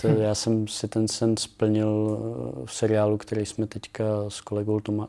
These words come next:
Speaker 1: Tom-, s kolegou Tomášem Ferstkem a zase Michalem Reitlerem psali pro Českou televizi.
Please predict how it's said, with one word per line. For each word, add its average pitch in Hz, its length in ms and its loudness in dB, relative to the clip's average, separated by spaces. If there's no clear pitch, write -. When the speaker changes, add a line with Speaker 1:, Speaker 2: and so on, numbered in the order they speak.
Speaker 1:
Tom-, 110 200 0
s - 80 -14
kolegou 107 340 4
Tomášem 110 400 6
Ferstkem 110 460 2
a 110 80 4
zase 107 260 4
Michalem 110 380 2
Reitlerem 107 500 0
psali 107 320 -4
pro 107 140 0
Českou 110 360 0
televizi. 104 680 4